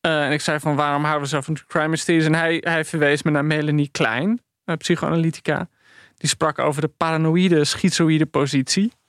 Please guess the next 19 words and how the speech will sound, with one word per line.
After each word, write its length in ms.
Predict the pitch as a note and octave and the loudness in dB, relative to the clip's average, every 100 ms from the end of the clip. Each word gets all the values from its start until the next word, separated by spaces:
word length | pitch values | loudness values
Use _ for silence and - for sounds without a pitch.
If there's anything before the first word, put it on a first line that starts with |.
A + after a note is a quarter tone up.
| _ _ _ | _ _ _
En 120 | E3+ | -8
simpel 340 | C#3+ E3 D3 - | -2 0 0 -2
uitgelegd 580 | - C#3+ - C3+ C3+ - | -2 -4 -2 -2 -2 -6
is 120 | D3+ | -4
dat 160 | D3 C#3 | -4 -4
het 80 | - | -2
idee 280 | C#3 C3 | -2 -2
dat 200 | C3+ B2+ | -4 -6
we 220 | - B2+ D3 _ _ _ _ | -4 -6 -6 _ _ _ _
als 200 | - - | -4 0
kind 380 | - E3+ E3 - | 2 2 0 0
de 80 | D#3 | 2
wereld 300 | D#3+ D3+ C#3+ | 2 2 0
opdelen 500 | D#3+ D3 D#3 C#3+ C3+ | -2 0 0 0 -2
in 60 | |
goede 280 | - G3+ E3+ | 0 0 2
en 120 | B2 | 0
slechte 360 | - E3 E3+ - | 0 0 0 -4
objecten. 500 | D#3+ D#3 D3 - | -2 -2 -2 -6